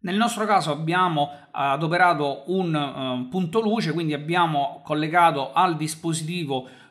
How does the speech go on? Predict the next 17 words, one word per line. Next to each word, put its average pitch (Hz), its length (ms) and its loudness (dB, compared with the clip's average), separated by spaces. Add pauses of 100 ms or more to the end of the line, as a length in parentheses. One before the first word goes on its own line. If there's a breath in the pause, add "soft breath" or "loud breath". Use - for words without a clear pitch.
(140)
eh, 147 140 -2
una 160 420 0
lampadina 175 560 2
che 143 60 2
andremo 160 280 0
a 147 80 -2
gestire 165 460 0
tramite 160 320 2
interruttore 170 580 0
o 156 40 2
tramite 156 360 0
pulsante, 151 480 -2
quindi 156 200 -2
andremo 165 260 0
anche 165 220 0
a - 20 0
modificare 156 840 0